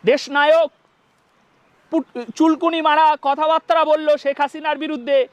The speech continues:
এমন এমন কথা বলল যাতে দাঙ্গা হাঙ্গামা বেঁধে যায়, মিছিল মিটিং হয়, দেশ অশান্ত হয়ে যায়।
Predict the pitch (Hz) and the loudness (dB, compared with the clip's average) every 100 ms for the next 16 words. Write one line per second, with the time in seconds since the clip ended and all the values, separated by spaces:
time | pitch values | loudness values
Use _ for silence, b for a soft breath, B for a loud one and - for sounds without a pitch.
0 | b b 208 277 370 370 359 349 302 339 | b b -4 0 2 2 0 -2 0 0
1 | 330 330 320 320 320 294 294 302 247 269 | 2 2 2 2 0 0 -2 -4 -4 -6
2 | 294 302 285 294 294 294 294 285 294 277 | -2 -2 -2 -4 -2 -2 -2 -2 -2 -2
3 | 269 262 - _ _ _ _ - 311 339 | -2 -4 -10 _ _ _ _ -6 -4 -2
4 | 339 302 311 330 311 277 285 269 - _ | -2 -4 -4 -4 -2 2 2 0 -4 _
5 | _ - 190 294 - 262 254 339 339 320 | _ -4 0 0 0 -2 0 -2 0 0
6 | 285 294 285 269 254 285 | 2 2 2 -2 -2 -6